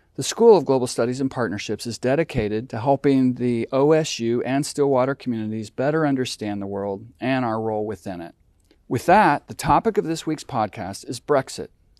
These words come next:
and our guest is the Right Honorable Henry McLeish. On Friday, March twenty-ninth, twenty nineteen, the United Kingdom should leave the European Union,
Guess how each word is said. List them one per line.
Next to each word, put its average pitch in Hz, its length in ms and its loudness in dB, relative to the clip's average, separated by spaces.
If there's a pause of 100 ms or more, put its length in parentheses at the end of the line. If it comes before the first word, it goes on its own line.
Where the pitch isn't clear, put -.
and 127 80 0
our 131 80 0
guest 151 460 0
is 120 120 -8
the 120 100 -4
Right 117 280 0
Honorable 117 500 -4
Henry 107 320 -8
McLeish. - 540 -10 (320)
On - 80 -6
Friday, 151 480 4
March 139 320 0
twenty-ninth, 156 640 -4
twenty 143 240 -2
nineteen, 113 580 -6 (220)
the 120 80 -4
United 143 340 -2
Kingdom 110 560 -6
should 160 380 2
leave 123 320 -2
the 113 80 -6
European 120 480 -2
Union, 101 400 -6